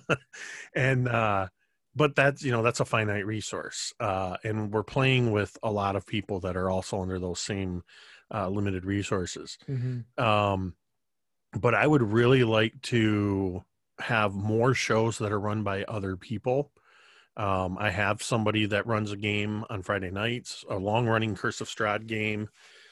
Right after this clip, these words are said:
Speaker 2: Uh, he has his own players. He runs it as a Mini Terrain Domain Presents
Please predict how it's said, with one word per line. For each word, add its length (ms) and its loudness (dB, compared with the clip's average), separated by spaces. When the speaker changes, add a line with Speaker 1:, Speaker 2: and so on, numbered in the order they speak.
Speaker 2:
Uh, 320 2
he 140 0
has 200 0
his 160 -4
own 200 0
players. 480 2
He 100 -4
runs 280 0
it 100 0
as 180 -2
a 300 0
Mini 260 -2
Terrain 260 0
Domain 260 0
Presents 580 -6